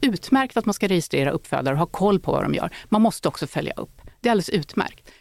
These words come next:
Sen har vi, eh, de olämpliga hundägarna. Här måste ju myndigheterna komma in väldigt mycket snabbare idag än de gör idag. För det är det folk ringer om. De anmäler och anmäler och det händer ingenting. Och det är vår förhoppning att Statskontoret ska komma fram till just det, att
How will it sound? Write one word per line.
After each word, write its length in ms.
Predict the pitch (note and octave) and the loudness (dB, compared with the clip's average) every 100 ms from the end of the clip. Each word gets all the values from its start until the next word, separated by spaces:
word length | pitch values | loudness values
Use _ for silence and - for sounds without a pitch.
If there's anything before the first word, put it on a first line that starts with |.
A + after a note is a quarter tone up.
| _ _ _ | _ _ _
Sen 260 | - C#4+ A#3 | 0 4 6
har 220 | F#3+ E3+ | 6 4
vi, 220 | E3+ E3+ - | 4 2 2
eh, 260 | E3 D#3+ | 2 2
de 180 | F3 F3 | 4 4
olämpliga 500 | G3 D#3 D3+ C3+ C#3+ | 4 2 0 0 0
hundägarna. 540 | D3+ D3 E3 F3 C3+ - | 2 2 0 0 -2 -2
Här 220 | - B3 | 0 4
måste 300 | A3+ F3 - | 4 2 2
ju 40 | |
myndigheterna 460 | E3 C#3+ C3 C3 C#3+ | 4 4 0 -4 -6
komma 200 | - C#3 | -4 -4
in 200 | - - - _ _ | -4 -8 -12 _ _
väldigt 340 | C#3+ D#3 C3 - | -4 -2 -2 -4
mycket 240 | B2+ D3 | -8 -6
snabbare 380 | E3 D3+ E3+ E3 | -4 -2 -2 -2
idag 280 | - - - - - _ | -4 -6 -8 -14 -20 _
än 160 | F3+ D#3+ | 0 4
de 140 | D3+ | 4
gör 200 | C3+ - | 2 0
idag. 240 | - - - - | -6 -8 -12 -16
För 140 | - G3 | -2 2
det 120 | G3 | 4
är 120 | G#3+ | 4
det 380 | F3+ B3 G3+ - | 4 4 2 2
folk 280 | D3 C#3 - | 0 0 2
ringer 340 | G3 F#3+ D3+ | 4 6 4
om. 120 | - | 2
De 160 | D#3 G3 | 0 0
anmäler 540 | B3 A#3 A3 B3 B3 A#3 | 2 4 6 4 4 2
och 140 | G#3+ | 2
anmäler 420 | F3+ C#3 C#3 C#3 | 4 4 4 2
och 60 | C#3+ | 0
det 60 | C3+ | 0
händer 340 | C#3 - - | -2 -4 -8
ingenting. 500 | - - - F#3+ G3 - | -8 -8 -8 -8 -8 -12
Och 240 | - - F3+ | -20 -4 2
det 260 | A#3+ - | 2 4
är 180 | F3 E3 - | 2 2 4
vår 200 | F3 D3+ | 2 4
förhoppning 540 | F#3 G3+ C4 F3+ D3 | 2 2 2 2 2
att 80 | - | 0
Statskontoret 640 | - D3 - D#3 G3+ D3+ | -4 -6 -2 0 2 2
ska 120 | - F#3 | 0 -2
komma 240 | F#3 F#3 | 2 0
fram 340 | - C#4 A#3+ | 2 2 2
till 260 | F#3+ C#3+ C#3+ | 2 0 0
just 240 | C3+ - | -4 -2
det, 140 | D3 - | -2 -2
att 200 | - - | -4 -10